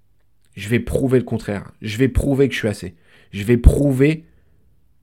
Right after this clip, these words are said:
que je suis capable. » Ce qui fait que, comme elle n'était pas soutenue par l'extérieur, comme elle n'était pas mise en valeur par l'extérieur, elle a été puiser cette valeur en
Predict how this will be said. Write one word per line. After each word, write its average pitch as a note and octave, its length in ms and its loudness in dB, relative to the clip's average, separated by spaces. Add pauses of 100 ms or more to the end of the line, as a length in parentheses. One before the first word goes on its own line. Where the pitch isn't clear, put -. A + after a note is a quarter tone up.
(280)
que A#2+ 80 -4
je G#2+ 60 -6
suis A#2+ 140 -8
capable. » G#2 460 -4 (1160)
Ce - 120 -20
qui C#3 120 -2
fait E3+ 220 -4
que, A2 300 0 (640)
comme F3 240 0
elle A2+ 220 0
n'était A#2 400 0
pas F3 200 2
soutenue C3 600 -4
par G2 220 -4
l'extérieur, G2 880 -4
comme F3+ 240 0
elle A2+ 100 0
n'était G#2 260 -2
pas F3+ 240 0
mise B2 340 -2
en G#2+ 100 0
valeur G#2+ 460 0
par F#2+ 220 -6
l'extérieur, G2 800 -6 (1300)
elle G#2+ 120 2
a G#2+ 60 2
été A2 240 -2
puiser C3 420 0
cette A2 240 -4
valeur A2 480 0
en F#2+ 160 -8